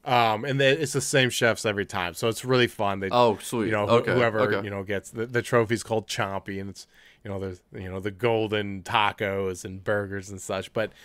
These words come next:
Speaker 1: I mean, they, they do everything, um, <clears throat> to, to full circle this. Kevin Heffernan and, and Stephen Limey, uh, might be wrong.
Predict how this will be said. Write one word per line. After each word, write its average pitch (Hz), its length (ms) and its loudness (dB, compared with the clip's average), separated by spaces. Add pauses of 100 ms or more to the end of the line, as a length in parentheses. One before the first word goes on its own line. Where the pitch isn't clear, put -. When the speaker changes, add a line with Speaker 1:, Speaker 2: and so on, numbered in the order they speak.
(240)
Speaker 1:
I 156 80 0
mean, 165 120 10
they, 269 220 12
they 208 280 6
do 175 220 6
everything, 165 340 6
um, 131 440 4 (640)
<clears throat> - 0 -
to, 120 760 0
to 113 180 -4
full 127 240 2
circle 143 400 4
this. 90 380 -4 (1300)
Kevin 131 300 8
Heffernan 117 600 4
and, 101 200 -4
and 92 360 -8 (1120)
Stephen 113 1000 -2 (720)
Limey, 156 640 0 (180)
uh, 135 540 -8
might 104 180 -14
be 98 80 -8
wrong. 110 240 -2